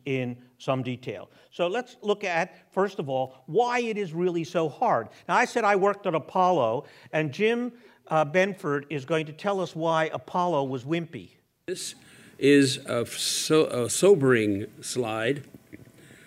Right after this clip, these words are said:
Speaker 2: because you don't see things to scale very much, but that's Daedalus, unmanned, now referred to as uncrewed, the, uh, the, uh, and, um,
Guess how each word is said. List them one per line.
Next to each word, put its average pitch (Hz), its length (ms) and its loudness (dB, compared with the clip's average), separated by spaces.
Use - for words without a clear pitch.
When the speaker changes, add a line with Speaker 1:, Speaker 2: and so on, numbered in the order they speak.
Speaker 2:
because 143 400 4
you 135 120 6
don't 180 220 8
see 185 200 6
things 165 280 4
to 127 100 0
scale 151 400 6
very 101 260 -6
much, 127 340 -4
but 127 220 2
that's 175 280 0
Daedalus, 135 600 2
unmanned, 131 1800 0
now 117 180 -4
referred 110 400 -8
to 110 240 -12
as 101 240 -14
uncrewed, 120 560 -6
the, 123 300 8
uh, 117 180 4
the, 135 420 4
uh, - 260 -6
and, 135 560 2
um, 135 340 4